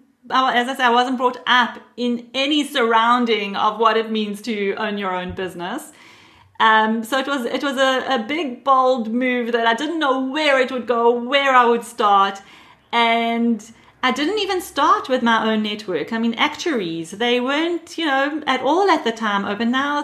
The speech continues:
thankfully, I've got quite a few clients who are actuaries. So they're much more open, and there's been a huge shift. This was,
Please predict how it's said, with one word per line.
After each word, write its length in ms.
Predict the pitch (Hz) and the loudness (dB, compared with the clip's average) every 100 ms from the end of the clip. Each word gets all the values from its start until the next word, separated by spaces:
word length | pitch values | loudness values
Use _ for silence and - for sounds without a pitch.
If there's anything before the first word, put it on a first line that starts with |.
| 294 | -6
thankfully, 440 | - 269 302 262 240 | -4 -4 -4 -4 -2
I've 100 | - | -2
got 340 | 247 240 - | -2 -4 -6
quite 220 | - 254 | 2 2
a 40 | 262 | 2
few 140 | 254 | -2
clients 380 | 254 294 523 339 | -2 -2 -2 -2
who 60 | 240 | -2
are 40 | |
actuaries. 600 | 226 233 233 202 180 196 | 0 -2 -2 -6 -6 -6
So 240 | - 220 214 | 0 2 2
they're 140 | 233 | 2
much 280 | 240 359 - | 2 2 2
more 160 | 269 | 0
open, 260 | 262 302 254 | 0 0 -2
and 100 | 220 | 0
there's 140 | 226 | -2
been 120 | 247 240 | 0 -2
a 60 | |
huge 380 | 240 - 349 349 | -4 0 0 2
shift. 140 | 302 254 240 | -2 -4 -4
This 140 | 302 | -4
was, 180 | 320 320 | -4 -6